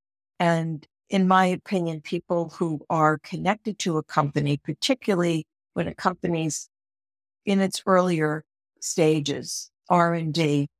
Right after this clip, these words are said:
and then they go all the way through and they become a bona fide commercial company. And being part of the growth of Amicus has, has been an honor to, to be there and to be part of it. But it's knowing that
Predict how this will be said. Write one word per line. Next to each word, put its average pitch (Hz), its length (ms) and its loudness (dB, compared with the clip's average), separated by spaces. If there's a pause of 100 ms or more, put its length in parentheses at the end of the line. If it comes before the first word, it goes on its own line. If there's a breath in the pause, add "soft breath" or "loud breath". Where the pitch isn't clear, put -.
(680)
and 175 260 0
then 170 320 0 (280)
they 175 180 2
go 175 240 4
all 170 220 6
the 170 120 0
way 156 300 2
through 180 480 0
and 175 180 -6
they 156 140 2
become 165 680 -4
a 151 60 -4
bona 160 320 0
fide 160 340 -4
commercial 175 460 -4
company. 143 640 -4
And 147 180 -10 (140)
being 180 240 2
part 175 240 2
of 170 80 -4
the 170 100 -4
growth 170 340 -2
of 151 120 -2
Amicus 175 560 -4
has, - 220 -10 (220)
has 160 160 -10
been 165 140 0
an 156 140 0
honor 160 400 2
to, 151 140 -4 (160)
to 139 100 -2
be 208 240 0
there 135 320 -2
and 143 160 -8
to 151 60 -12
be - 160 -8
part 226 280 2
of 160 160 -2
it. - 160 -4 (720)
But 208 280 -2
it's - 440 -4 (600)
knowing 208 560 4
that 185 400 2